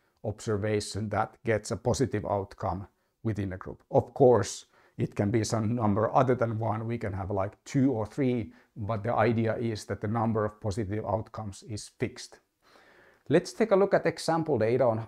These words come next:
and, and discuss a bit about how these results are interpreted from these models. So our example data is from case control study of low birth weight baby mothers. So we have, uh,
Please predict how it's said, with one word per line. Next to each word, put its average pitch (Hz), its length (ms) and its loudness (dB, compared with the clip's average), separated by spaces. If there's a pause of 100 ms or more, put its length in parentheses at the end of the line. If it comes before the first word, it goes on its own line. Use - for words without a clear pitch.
(100)
and, 110 300 -4
and 120 220 -4
discuss 135 380 -4
a 120 60 0
bit 113 260 -6
about 104 440 0 (120)
how 147 480 2
these 117 380 -2
results 110 500 0
are 107 120 -2
interpreted 113 600 0
from 101 160 -6
these 101 240 -8
models. 90 500 -8 (520)
So 131 160 -2
our 139 100 4
example 165 420 2
data 135 280 2 (680)
is 135 160 -4
from 120 180 -2
case 160 340 4
control 123 420 -2
study 101 480 0 (540)
of 117 260 -2 (220)
low 135 360 4
birth 117 540 0
weight 107 340 -2 (120)
baby 117 300 -2
mothers. - 640 -6 (320)
So 120 180 -4
we 131 200 2
have, 117 300 4
uh, 101 300 4